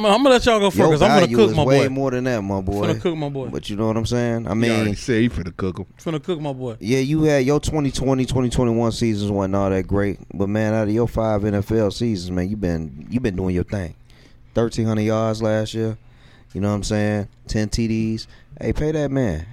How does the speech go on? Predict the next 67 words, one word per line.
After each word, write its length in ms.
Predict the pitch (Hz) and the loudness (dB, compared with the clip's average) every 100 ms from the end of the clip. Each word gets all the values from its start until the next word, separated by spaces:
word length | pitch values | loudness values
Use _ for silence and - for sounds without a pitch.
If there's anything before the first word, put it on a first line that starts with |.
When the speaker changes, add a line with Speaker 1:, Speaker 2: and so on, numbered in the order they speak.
| - | 0
Speaker 2:
Pay 140 | 139 | 2
that 180 | 151 143 | 2 2
man. 380 | 139 147 107 78 - - - - - | 2 2 0 -4 -14 -20 -20 -20 -6
You 80 | 104 | -2
know 60 | 110 | 0
what 20 | |
I'm 40 | |
saying? 340 | 120 120 120 117 - - - | 0 0 0 -4 -10 -20 -4
But 200 | 101 - | -4 0
you 100 | 123 | 0
did 260 | 123 127 120 | 0 0 0
ex-, 260 | 110 95 - | -2 -8 -14
you 240 | 101 110 | -4 -2
did 220 | 131 127 139 | 0 0 2
what 240 | 139 - | 0 0
you 140 | 160 | -2
thought 340 | 160 147 147 104 - | 2 2 0 -2 -6
was 200 | 127 139 | -2 0
right. 300 | 131 170 107 - | 0 -2 -4 -6
I 80 | 98 | -4
just 220 | 104 - | -4 -2
think, 260 | 107 104 - | -4 -4 -4
to 140 | 104 | -4
me 160 | 104 104 | -2 -2
personally, 420 | 117 107 92 90 | -2 -4 -6 -10
you 60 | 92 | -6
Speaker 1:
Did 60 | |
he? 40 | 220 | -2
Speaker 2:
sold 240 | 87 85 | -2 -2
out. 240 | 101 92 - - - - - | -4 -4 -10 -16 -20 -20 -10
Speaker 1:
Did 220 | 135 226 | -6 -6
he? 120 | 277 262 - - - | -6 -14 -20 -20 -16
Speaker 2:
I 40 | 76 | -10
mean, 160 | 85 | -6
he, 340 | 101 135 - 95 | -6 -6 -6 -4
I 60 | |
mean, 180 | 98 120 | 0 0
obviously, 540 | 117 190 311 - 147 285 - | 2 0 0 0 -2 -4 -4
Speaker 1:
Did 120 | 196 | -2
Speaker 2:
he 60 | 254 | 2
Speaker 1:
he? 40 | |
Speaker 2:
reported 380 | 139 160 175 151 | 4 4 4 4
to 60 | 147 | 0
camp. 280 | 180 185 175 | 0 0 0
He 80 | 156 | 0
signed 320 | 175 165 147 | 2 0 0
the 40 | |
deal. 280 | 139 359 269 | -2 0 2
He 120 | 185 | 0
did 200 | 185 170 | 2 4
what 160 | 170 175 | 4 0
he 80 | 262 | 0
thought 260 | 135 120 | 0 0
was 160 | 120 110 | -2 -2
right. 220 | 117 98 | -2 -2
Speaker 1:
Listen, 340 | 117 117 113 | -6 -8 -8
man. 120 | 113 117 | -6 -2
Speaker 2:
'Cause 100 | 117 | 0
if 80 | 120 | 0
he 120 | 131 | 0
didn't, 260 | 160 233 240 | 0 0 0
he 60 | |
would 100 | 131 | 0
have 100 | 135 | 0
stood 280 | - 156 147 | 0 2 2
his 100 | 135 | 0
ground. 500 | 135 220 160 80 | -2 0 0 -4